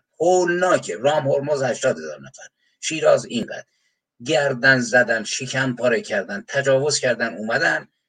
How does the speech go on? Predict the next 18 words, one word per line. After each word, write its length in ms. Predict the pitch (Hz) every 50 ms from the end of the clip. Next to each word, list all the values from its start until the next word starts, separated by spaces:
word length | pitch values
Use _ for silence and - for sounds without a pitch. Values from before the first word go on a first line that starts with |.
| _ _ _ _ _ _ _ _ _ _ _ _
این 200 | - 190 202 185
مهم 260 | 156 143 147 151 139
نیست، 280 | 127 113 98 - -
مغولام 440 | 98 104 117 120 127 127 131 135 135
این 100 | 135 127
کارو 220 | 117 117 110 104 101
کردن 460 | - - - 135 143 135 131 123 117
ولی 180 | 107 110 110
حذف 340 | 98 95 117 127 127 120 -
شدن 280 | - - 107 98 95 85
تو 100 | - -
فرهنگ 380 | - - 107 95 90 101 104 98
ایرانی. 500 | 80 78 - 80 - - 90 104 113 - _ _ _ _ _ _ _ _ _
تیموریان 600 | - - 113 113 - 107 104 104 113 113 117 107
هم 240 | - - - - - _
اومدن، 520 | - 98 107 104 107 - - - 107 -
حذف 400 | - - 107 110 120 123 - -
شدن، 440 | - - 113 104 113 110 104 -